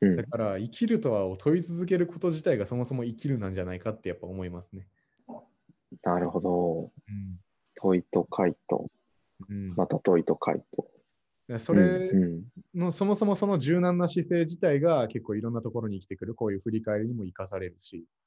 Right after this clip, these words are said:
Speaker 2: うん。だから、問い続けられる自分であることっていうのって、ほんと生きるこ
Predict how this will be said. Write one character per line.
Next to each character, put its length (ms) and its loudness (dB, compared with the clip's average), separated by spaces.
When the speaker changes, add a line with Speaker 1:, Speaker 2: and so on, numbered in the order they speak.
Speaker 2:
う 40 -10
ん。 340 -8
だ 60 -10
か 160 -6
ら、 240 -4
問 220 -2
い 40 -2
続 280 -4
け 120 -4
ら 140 2
れ 100 0
る 100 -2
自 200 -6
分 240 -4
で 100 -2
あ 100 -4
る 100 -8
こ 140 -14
と 140 -12
っ 40 -14
て 180 -20
い 100 -12
う 40 -16
の 80 -16
っ 40 -20
て、 320 -16
ほ 80 -12
ん 80 -10
と 100 -12
生 140 -10
き 60 4
る 120 2
こ 60 -12